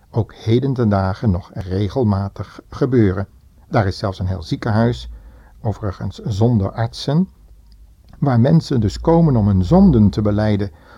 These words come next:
om vrij te komen van allerlei toverpraktijken. En dan zien we dat in veel gevallen God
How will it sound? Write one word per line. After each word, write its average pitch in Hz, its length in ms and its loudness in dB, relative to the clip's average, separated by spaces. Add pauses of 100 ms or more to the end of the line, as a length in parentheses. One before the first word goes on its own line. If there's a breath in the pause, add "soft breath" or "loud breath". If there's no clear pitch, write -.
om 104 160 0
vrij 185 320 -2
te 208 100 -8
komen 117 340 2
van 110 220 0
allerlei 185 420 -2
toverpraktijken. 117 1080 -2 (480 soft breath)
En 98 260 -2
dan 120 280 0
zien 156 260 2
we 101 160 -4 (420 loud breath)
dat 107 240 -4
in 110 300 -10
veel 127 340 0
gevallen 113 520 -6 (500 soft breath)
God - 320 -6